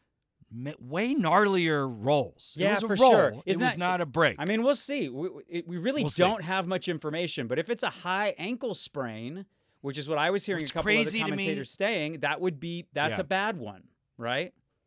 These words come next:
Speaker 2: I don't know. It looked like a
Speaker 1: Yes.
Speaker 2: rolled ankle.
Speaker 1: I don't know. Hank, what's nuts is, look, you and I are not doctors, but between the two of us, we have four episodes of General Hospital under our belt,
Speaker 2: <laughs>
Speaker 1: okay?
Speaker 2: I've played doctors on many television shows, frankly.
Speaker 1: Yes,
Speaker 2: Many.
Speaker 1: so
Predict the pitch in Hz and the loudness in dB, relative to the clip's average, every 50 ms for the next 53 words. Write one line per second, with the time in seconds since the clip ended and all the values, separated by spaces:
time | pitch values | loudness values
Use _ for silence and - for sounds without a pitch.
0 | _ _ - 131 147 165 185 147 110 113 139 180 180 233 220 220 202 202 208 208 | _ _ -12 -10 -8 -6 -6 -6 -4 -4 -4 -4 -2 -2 -2 -2 0 0 -2 -2
1 | 202 208 220 233 - 123 92 78 _ _ _ _ - 120 123 127 123 113 107 101 | -2 -4 -6 -6 -10 -12 -16 -18 _ _ _ _ -8 -4 -2 -2 -2 -2 -4 -4
2 | 87 76 73 _ _ _ _ _ _ _ _ _ _ - 151 170 175 170 - - | -8 -10 -14 _ _ _ _ _ _ _ _ _ _ 0 4 4 4 4 2 -2
3 | 151 139 - - 151 156 156 151 131 - - - 127 120 107 113 127 107 - - | -6 -6 -4 -2 2 2 4 4 2 0 -2 -2 -2 -2 -2 -4 -4 -6 -6 -4
4 | 131 160 180 185 170 165 156 139 135 131 123 113 - 135 120 113 - - 135 110 | -4 -4 -2 -2 -2 0 0 0 0 0 -2 -2 0 -2 -2 -2 -2 -6 -8 -8
5 | 104 120 98 120 110 - - 135 120 120 104 - 156 170 165 135 127 110 - 127 | -8 -10 -10 -10 -8 -6 -4 -4 -4 -4 -4 -4 -4 -4 -2 -2 -2 -4 -4 -6
6 | 120 104 92 - - 170 175 185 170 151 135 - 139 - - 131 127 123 117 104 | -6 -8 -8 -10 -8 -4 -2 -2 -2 -2 -4 -4 -6 -4 -4 -4 -4 -4 -4 -6
7 | - - - _ _ - 117 101 92 120 120 120 120 113 101 92 107 104 98 - | -8 -10 -10 _ _ -12 -10 -6 -4 -4 -2 -2 -2 -4 -4 -4 -4 -4 -4 -6
8 | - - 92 92 87 87 - - 113 110 104 98 95 92 90 87 - - 285 - | -8 -10 -10 -10 -10 -12 -10 -8 -8 -6 -6 -6 -6 -6 -6 -6 -4 -4 -2 0
9 | 320 392 285 339 415 - - - 339 330 - 120 277 240 - - - - 185 202 | 0 2 2 4 2 4 4 2 2 2 2 2 0 -4 -4 -4 0 2 2 4
10 | 196 254 254 214 170 160 - - 139 170 175 170 - 180 127 160 151 143 143 - | 6 6 6 6 4 0 -4 0 2 2 2 2 0 -2 -2 0 0 -2 -2 -6
11 | _ - 117 127 143 151 147 143 131 117 - 123 117 117 110 110 98 104 104 95 | _ -10 -8 -4 -2 -2 0 -2 -2 -4 -4 -4 -4 -4 -6 -8 -8 -10 -12 -12
12 | - 107 92 78 73 - - - - _ _ - 127 120 104 - - - - _ | -14 -14 -14 -16 -18 -20 -20 -20 -20 _ _ -4 -4 -4 -6 -8 -16 -20 -20 _
13 | _ - 139 160 175 151 139 123 107 - - - 151 156 147 135 131 - | _ -8 -2 0 2 2 0 0 -2 -4 -2 -2 0 0 0 -2 -4 -6